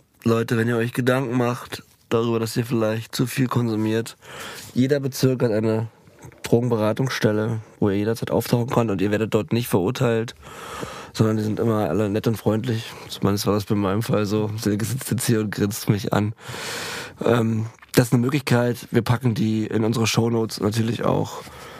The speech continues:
Links zu den Anlaufstellen in Berlin.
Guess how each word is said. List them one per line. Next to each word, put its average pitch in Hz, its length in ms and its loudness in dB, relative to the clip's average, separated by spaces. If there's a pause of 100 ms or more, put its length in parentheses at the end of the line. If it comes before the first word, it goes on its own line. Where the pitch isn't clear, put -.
(120)
Links 117 680 0
zu 110 360 2 (180)
den 113 400 0 (100)
Anlaufstellen 107 540 2
in 107 80 0
Berlin. 113 440 0